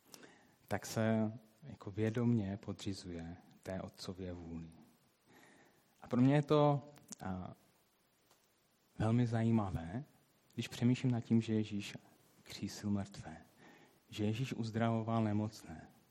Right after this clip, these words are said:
Ježíš chodil po vodě. Troufám si říct, že neexistovala mocnější bytost, která kdy chodila po téhle, téhleté zemi. A přesto,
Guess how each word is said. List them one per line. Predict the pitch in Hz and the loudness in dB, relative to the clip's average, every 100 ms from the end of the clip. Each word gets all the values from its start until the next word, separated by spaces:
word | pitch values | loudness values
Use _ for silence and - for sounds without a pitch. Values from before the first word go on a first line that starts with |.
| _ _ - - | _ _ -18 -4
Ježíš | 104 113 104 | -2 -2 -4
chodil | - - 101 107 104 104 101 - - | -6 -6 -2 0 2 0 -4 -12 -20
po | - 95 | -12 -10
vodě. | 92 85 80 87 _ _ _ _ - - - - - _ _ _ _ _ _ _ _ _ | -8 -10 -12 -18 _ _ _ _ -20 -20 -20 -20 -20 _ _ _ _ _ _ _ _ _
Troufám | - 110 139 139 | -4 -2 2 2
si | - 143 | 2 -2
říct, | 117 92 90 - - - | 0 -2 -6 -10 -20 -20
že | - 107 101 | -6 -2 0
neexistovala | 98 98 98 107 117 - - 110 113 113 | 0 0 -2 -2 -4 -8 -6 -2 2 2
mocnější | 95 104 - 110 113 - | 0 -4 -2 0 0 -4
bytost, | 113 95 - 82 127 - - _ - - | -4 -4 -8 -12 -12 -14 -20 _ -20 -20
která | - - 98 101 101 | -20 -10 -6 -4 -4
kdy | 98 95 | -4 -8
chodila | - 95 95 98 | -8 -8 -6 -6
po | 95 - | -6 -6
téhle, | 95 95 - 98 98 - | -6 -8 -8 -8 -8 -12
téhleté | - 95 95 90 92 | -10 -8 -8 -8 -8
zemi. | 95 85 82 - _ _ - - - _ - | -6 -8 -12 -18 _ _ -20 -20 -20 _ -20
A | - | -14
přesto, | - 110 - - 87 95 165 | -10 -8 -10 -6 -6 -4 -6